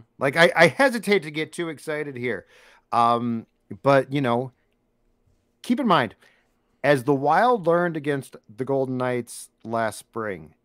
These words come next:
the playoffs are a different animal completely. Like, teams shut you down. They, they make your life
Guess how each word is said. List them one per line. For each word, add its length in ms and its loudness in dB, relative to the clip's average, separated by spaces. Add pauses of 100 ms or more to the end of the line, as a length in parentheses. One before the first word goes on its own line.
(520)
the 60 -8
playoffs 600 0 (100)
are 160 0
a 100 -2
different 520 -8 (200)
animal 380 -4
completely. 720 -16 (480)
Like, 220 -2
teams 400 2
shut 320 -4
you 100 -2
down. 500 0 (480)
They, 580 0
they 260 -4
make 260 -4
your 120 -6
life 380 -2